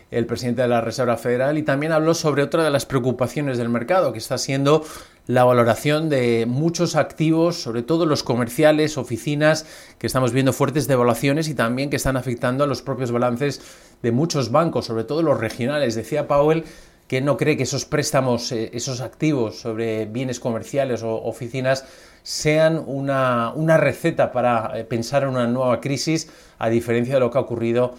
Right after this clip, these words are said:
en el pasado. Así que recortaba importancia sobre la actual situación de la actividad o de los activos, en este caso,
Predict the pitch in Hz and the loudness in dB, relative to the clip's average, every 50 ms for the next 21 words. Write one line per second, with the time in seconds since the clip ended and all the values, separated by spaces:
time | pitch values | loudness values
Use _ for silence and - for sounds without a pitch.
0 | - - - _ _ _ 104 104 110 113 110 - 110 - - 139 131 120 - 127 | -16 -20 -20 _ _ _ -12 -8 -8 -6 -4 -4 -4 0 2 2 2 2 2 0
1 | 123 120 147 143 147 143 127 - 113 104 110 - - 139 135 139 135 120 107 - | -2 -2 -2 0 0 -2 -2 0 0 -2 0 2 2 4 4 4 2 0 -4 -6
2 | - 117 107 101 123 113 107 110 - 131 127 127 - 151 139 - - 127 120 117 | -6 -8 -6 -4 -2 -2 -2 2 2 0 0 0 -2 -4 -6 -4 -4 -4 -4 -2
3 | 110 110 110 107 - 131 131 123 - 131 117 120 110 - 131 120 123 123 123 - | -2 -2 -4 -4 -2 -2 -2 -2 -2 -2 -2 -2 -2 0 0 0 0 0 -2 -6
4 | - - - - - - - - _ _ - 107 113 120 123 123 123 - 110 110 | -12 -20 -20 -20 -20 -20 -20 -20 _ _ -10 -4 -2 -2 -2 -2 -4 -4 -4 -2
5 | 117 117 117 113 113 110 107 110 107 117 110 - - - - 120 113 113 113 113 | 0 0 2 2 2 0 -2 -2 -4 -6 -10 -12 -10 -4 -2 -2 0 0 0 2
6 | 127 135 139 135 131 117 110 104 113 107 110 104 - 120 107 - - 135 127 123 | 0 0 2 2 2 0 0 0 -2 -4 -4 -4 -6 -6 -8 -6 -6 -6 -4 -4
7 | 120 117 117 113 110 - - 98 - 110 110 - 131 117 120 | -4 -4 -6 -8 -10 -10 -8 -6 -4 -4 -4 -2 -2 -2 -2